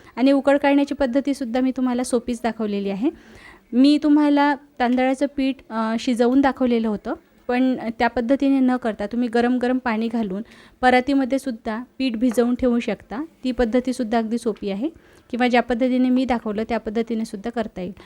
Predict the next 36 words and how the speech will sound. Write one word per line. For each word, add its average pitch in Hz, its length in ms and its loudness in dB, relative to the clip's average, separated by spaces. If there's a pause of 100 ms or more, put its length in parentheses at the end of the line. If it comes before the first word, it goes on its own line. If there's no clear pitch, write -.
(400)
तर 254 100 4
आता 262 360 4
ही 226 240 0
जी 254 160 2
आपण 277 240 2
भाकरी 262 340 0
लाटली 240 260 -2
आहे 240 120 -2
ना 214 120 -4
याचे 220 240 -6 (140)
काठ 240 200 0
आपल्याला 247 280 -2
पातळ 220 360 -6
करायचं 214 380 -6
आहे, 247 80 0
मध्यभागी 254 580 0
खूप 240 200 -8
जास्त 262 280 -2
लाटायची 226 500 -2
नाही, 208 120 -6 (920)
याला 302 140 4
कडेकडेने 262 580 2
आपल्याला 240 320 -2
लाटत 214 360 -6
जायचं 196 280 -8
आहे. 202 320 -14 (1700)
बघा, 196 240 -6 (1800)
छोट्याशा 254 420 0
गोळीची 254 380 -2
मी 233 220 -2
किती - 300 -6
मोठी 277 280 2
अशी 233 160 -4
पातळ 233 360 -6
भाकरी 226 360 -6
तयार 202 180 -4